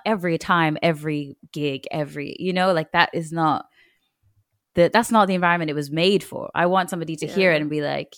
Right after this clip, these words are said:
Speaker 1: "Yeah, I feel seen. I feel heard. Like, I'm with
Speaker 2: Yeah.
Speaker 1: you," you know? <laughs>
Speaker 2: Yeah.
Speaker 1: Um,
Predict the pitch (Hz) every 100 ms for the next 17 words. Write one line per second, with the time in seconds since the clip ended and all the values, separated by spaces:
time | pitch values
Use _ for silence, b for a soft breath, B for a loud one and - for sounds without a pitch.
0 | 160 202 170 131 151 190 185 165 202 202
1 | 139 147 151 165 151 - 151 143 139 135
2 | - _ _ _ _ _ _ _ _ _
3 | _ 139 139 156 151 131 - 151 156 151
4 | 180 - 202 202 262 - _ - - 226
5 | - 139 135 131